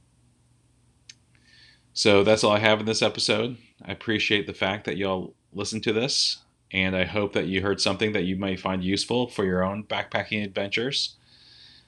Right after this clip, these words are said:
Um, as I've been reviewing this topic and preparing for my own hikes.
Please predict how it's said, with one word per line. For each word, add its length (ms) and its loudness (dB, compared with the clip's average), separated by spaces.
Um, 400 4
as 180 2
I've 180 4
been 160 2
reviewing 420 4
this 140 0
topic 400 4
and 100 0
preparing 360 0
for 100 -8
my 200 2
own 140 0
hikes. 560 -2